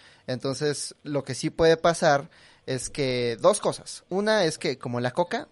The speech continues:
te da así un nivel de dopamina muy cabrón y entonces te baja muy abajo.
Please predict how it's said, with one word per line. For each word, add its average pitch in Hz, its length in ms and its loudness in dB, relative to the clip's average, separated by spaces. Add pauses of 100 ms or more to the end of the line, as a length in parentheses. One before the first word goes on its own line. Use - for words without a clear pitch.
te 127 120 -4
da 131 140 0
así 135 180 -6
un 143 100 -6
nivel 135 240 -4
de 139 80 -4
dopamina 120 360 -6
muy 123 140 -8
cabrón 160 400 -4 (400)
y 151 80 -2
entonces 143 320 -4
te 139 120 0
baja 131 240 -2
muy 135 160 -2
abajo. 123 400 0